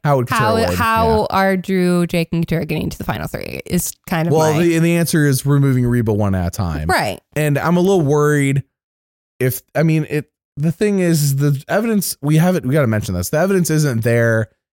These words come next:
Speaker 1: in terms of how the show's been edited to make that happen because, <sighs> I mean, I can't say that. Drew could be in the final three. He just can't win, I guess the better way to put it. Because the secret scene was put in, sorry, his sob story was put in a secret scene.
Speaker 2: Mm-hmm.
Speaker 1: You don't do that to the winner.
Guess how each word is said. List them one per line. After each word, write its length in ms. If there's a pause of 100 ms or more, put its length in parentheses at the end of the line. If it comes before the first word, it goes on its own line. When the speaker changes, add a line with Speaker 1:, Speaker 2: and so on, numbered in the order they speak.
(300)
Speaker 1:
in 80
terms 260
of 100
how 360
the 120
show's 260
been 180
edited 300
to 100
make 160
that 120
happen 360
because, 800
<sighs> 1200
I 480
mean, 140
I 40
can't 200
say 140
that. 200
Drew 180
could 120
be 80
in 60
the 60
final 220
three. 280
He 100
just 160
can't 200
win, 340
I 120
guess 200
the 80
better 200
way 120
to 40
put 160
it. 80
Because 240
the 80
secret 300
scene 200
was 120
put 360
in, 280 (280)
sorry, 240
his 180 (360)
sob 360
story 200
was 80
put 120
in 80
a 40
secret 320
scene. 400 (300)
Speaker 2:
Mm-hmm. 280 (920)
Speaker 1:
You 120
don't 220
do 200
that 180
to 80
the 100
winner. 460